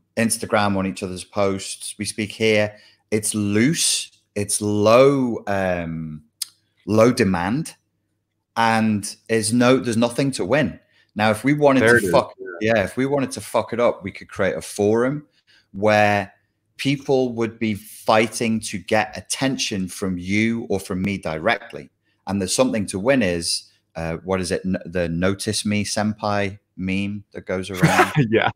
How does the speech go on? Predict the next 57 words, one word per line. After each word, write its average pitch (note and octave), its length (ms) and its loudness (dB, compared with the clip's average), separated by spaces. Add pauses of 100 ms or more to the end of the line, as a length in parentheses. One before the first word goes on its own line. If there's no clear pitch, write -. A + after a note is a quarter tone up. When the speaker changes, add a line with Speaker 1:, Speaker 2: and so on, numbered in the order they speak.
Speaker 2:
I C3 100 4
can't C#3 140 2
believe G2+ 240 0
you F2 80 2
know G#2 80 6
that. D#2+ 180 0
That's - 200 -6
hilarious. F#2+ 340 0
Speaker 1:
Yeah, F#2+ 420 -8
yeah. F#2+ 200 0
So, G2 300 -2
so, F#2+ 380 0 (440)
well, C#3 120 2
people G3+ 260 0
started A2+ 300 2
commenting E3+ 500 0
it F2 120 0
on F#2 120 0
my F2+ 160 2
vide-, A#2 360 -4
on G2+ 100 -2
my F#2 120 0
videos. G#2+ 520 0
When G2 160 -2
p-, - 120 -14 (120)
other B2 160 2
people C#3+ 260 -2
comment, D3+ 400 -4 (180)
like, G2 160 -4
a G2+ 40 2
little G#2 220 0
diss - 240 -4
comment B2 360 0
would G#2 140 -4
be G2+ 100 0
like, F2 200 0
"Oh, G#2 120 2
notice G2+ 520 0
me, F2 100 -6
senpai," D2+ 400 -8
and D2+ 100 -8
I'm E2+ 40 -6
like, F#2+ 120 -6
"What B2 120 -10
the D#3 80 -20
fuck - 400 -12
are - 20 -8
these G2 160 -8
kids - 280 -8
talking F#2+ 240 -4
about?" E2 180 -4 (280)
So C3 360 6 (460)
that, C#3 280 4
and C3 160 6
that's C#3 200 4
what B2+ 140 4
they, A2+ 180 2